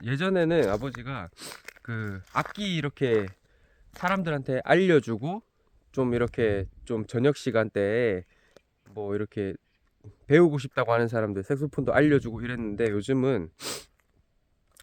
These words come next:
그 회사 마치고 네 시간 동안 어디 학원 가서 수업을 듣는데요. 그래서 무슨 수업 듣느냐 이렇게 보니까는 그 일러스트레이트, 뭐 포토샵,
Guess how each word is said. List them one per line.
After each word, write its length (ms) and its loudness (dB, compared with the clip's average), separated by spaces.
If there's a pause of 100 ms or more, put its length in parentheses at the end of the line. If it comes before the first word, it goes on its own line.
(400)
그 240 -2
회사 180 4
마치고 640 -2 (840)
네 200 8
시간 340 4
동안 300 2
어디 180 2
학원 380 0
가서 180 0
수업을 500 2
듣는데요. 800 -6
그래서 220 -4
무슨 320 -10
수업 300 2
듣느냐 560 2
이렇게 180 2
보니까는 720 -4 (1040)
그 580 -2 (1300)
일러스트레이트, 1040 4 (380)
뭐 240 -4 (180)
포토샵, 600 2